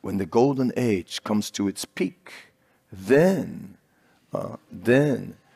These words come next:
there will be spontaneous, ecstatic love of God.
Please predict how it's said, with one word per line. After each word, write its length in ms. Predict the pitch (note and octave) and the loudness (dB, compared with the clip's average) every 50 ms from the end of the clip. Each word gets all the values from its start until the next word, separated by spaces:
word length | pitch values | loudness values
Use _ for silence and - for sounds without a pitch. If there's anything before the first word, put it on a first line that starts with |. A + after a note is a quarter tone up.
| _ _ _ _ - | _ _ _ _ -16
there 280 | F2+ F#2+ G#2+ G#2 G2+ G2+ | 0 2 2 2 4 2
will 340 | F#2+ G2+ A2+ C3+ C#3+ C#3+ | 2 2 0 0 0 -2
be 420 | A#2 G2+ A2 G#2 G2 F#2+ F2+ - - _ _ _ _ _ _ _ _ _ _ _ | -4 -2 -2 -2 -2 -2 -4 -8 -12 _ _ _ _ _ _ _ _ _ _ _
spontaneous, 1300 | _ - - _ - G2 F2 - _ _ - C#3 C3+ C#3+ D3 D3 D3 C#3+ C#3+ D3 - - - - - - _ _ _ _ _ _ _ | _ -16 -14 _ -8 -10 -10 -10 _ _ 0 2 2 4 4 2 2 0 0 -2 -4 -6 -8 -8 -10 -12 _ _ _ _ _ _ _
ecstatic 600 | - - - - - - - G#2+ G#2+ G#2 G#2+ G#2 - | -10 -8 -6 -8 -6 -2 0 0 2 2 0 -2 -2
love 200 | G#2 G2 G2+ G2 | -4 -4 -4 -6
of 160 | G#2 - - | -8 -12 -10
God. 320 | - G#2+ G#2 - D#3 - | -8 -6 -6 -6 -8 -14